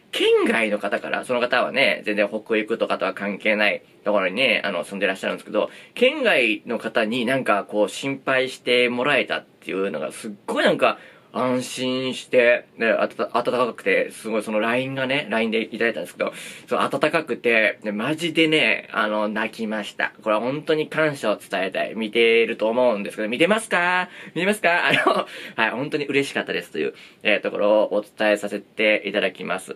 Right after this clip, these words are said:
で、まあ、もっと落ち着いてからね、あの、テレビも普通の放送に戻り、えー、出した、えー、頃ぐらいに、もう今はね、もうアニメ系YouTuberではなくて、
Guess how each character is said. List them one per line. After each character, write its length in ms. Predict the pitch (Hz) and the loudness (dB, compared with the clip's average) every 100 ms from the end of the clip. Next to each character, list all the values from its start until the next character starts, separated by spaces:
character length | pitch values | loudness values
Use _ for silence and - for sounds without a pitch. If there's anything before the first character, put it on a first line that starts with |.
| - | 0
で、 220 | 294 - | 2 2
ま 120 | 208 | 2
あ、 20 | 185 | 4
も 140 | 240 | 2
っ 80 | 262 | 4
と 240 | 135 107 | 2 2
落 200 | 185 185 | 0 -4
ち 20 | - | -2
着 160 | 156 | -2
い 40 | 151 | -2
て 80 | |
か 80 | 151 | -2
ら 80 | - | -2
ね、 180 | 165 180 | 0 2
あ 100 | 120 | 2
の、 100 | 113 | 0
テ 120 | 123 | 0
レ 100 | 120 | 0
ビ 100 | 117 | 0
も 120 | 104 101 | -2 -6
普 60 | |
通 180 | - 110 | -4 0
の 120 | 104 | 0
放 160 | 107 120 | 2 0
送 140 | 123 | 0
に 80 | 117 | -2
戻 200 | 110 110 | 0 0
り、 260 | 110 107 - - - | 0 -2 -6 -12 -2
え 120 | 110 | 2
ー、 20 | |
出 160 | 123 131 | 2 0
し 80 | |
た、 260 | - 92 - - - | -2 0 -2 -10 -10
え 280 | - 101 101 | 0 2 2
ー、 20 | - | 2
頃 220 | 127 131 | 2 2
ぐ 100 | 165 | 2
ら 140 | 160 | 0
い 80 | 156 | 0
に、 360 | 185 220 170 160 | 0 0 2 2
も 100 | 165 | 4
う 80 | |
今 160 | 254 240 | 4 4
は 100 | 117 | 2
ね、 180 | 104 107 | 2 2
も 80 | 104 | 2
う 20 | |
ア 60 | 113 | 0
ニ 80 | 117 | 0
メ 100 | 110 | -2
系 280 | 117 117 | 0 0
YouTuber 640 | 110 110 107 113 113 101 95 | 2 0 -4 -2 0 0 0
で 60 | |
は 60 | 95 | -2
な 100 | 95 | -4
く 80 | - | -4
て、 380 | 143 139 98 | 0 2 0